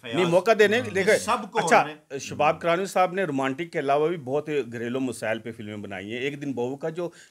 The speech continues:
Speaker 1: ये जादू टूने करती हैं,
Speaker 2: रोमांस होगा
Speaker 1: हाँ,
Speaker 2: तो घरेलू मसाइल
Speaker 1: हाँ।
Speaker 2: भी होंगे।
Speaker 1: नहीं, नहीं, वो रोमांस के अलावा भी
Speaker 2: अच्छा।
Speaker 1: उन्होंने मुख्तलिफ, अ, मसाइल पे उन्होंने काफ़ी फिल्में टच दिया है। वो,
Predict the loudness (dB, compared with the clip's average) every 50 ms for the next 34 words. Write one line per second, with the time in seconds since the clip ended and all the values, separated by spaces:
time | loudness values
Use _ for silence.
0 | -14 -12 -6 -2 -2 -2 -2 -2 -6 -8 -6 -4 -4 -4 -4 -4 -4 -4 -4 -2
1 | 0 0 0 0 -2 -2 -2 2 2 2 2 2 -2 -4 -6 -6 -6 -8 -8 -8
2 | -4 0 2 2 2 0 -2 -6 -10 -10 -4 -2 0 0 0 2 4 6 6 6
3 | 6 6 4 4 4 4 4 4 4 4 4 4 6 8 8 8 8 6 4 0
4 | 0 0 0 0 0 0 0 -2 -4 -6 -8 -8 -6 -4 -2 0 2 2 4 4
5 | 2 2 0 -4 -4 -4 -4 -4 -4 -4 -6 -6 -4 -4 -6 -6 -6 -4 -4 -4
6 | -4 -6 -8 -6 -4 -4 -4 -4 -4 -2 -4 -4 -4 -6 -10 -6 -4 -2 -2 -2
7 | -4 -6